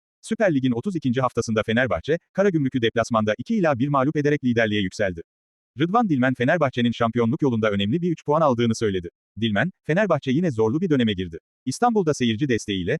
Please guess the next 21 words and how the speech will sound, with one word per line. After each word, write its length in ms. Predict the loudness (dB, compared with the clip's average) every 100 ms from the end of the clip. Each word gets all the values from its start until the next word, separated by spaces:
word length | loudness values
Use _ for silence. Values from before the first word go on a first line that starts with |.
| -4
Hatay'ın 320 | -2 0 0
kaybı 260 | 2 0 0
sonrası 360 | -2 -2 -2
Karagümrük 380 | -2 0 0 0
karşısında 500 | 0 -2 -2 -2 0
her 160 | 0 0
puanın 320 | 0 2 2
değerli 280 | 2 2 0
olduğunu 340 | 0 0 -2
düşünerek 360 | -4 -2 -2 0
sahaya 240 | 0 0
çıktı." 240 | -2 -10 -16 _ _ _ _ _
Szymanski 580 | -2 2 4 2 0 0
ve 100 | 2
Cengiz'in 340 | 0 0 0
yokluğunda, 500 | 0 0 -4 0 -2 -4 _
Alex'ten 460 | -2 -2 0 0 2
bu 60 |
yana 160 | 2 2
süre 180 | 0 -2
gelen, 240 | 0 -2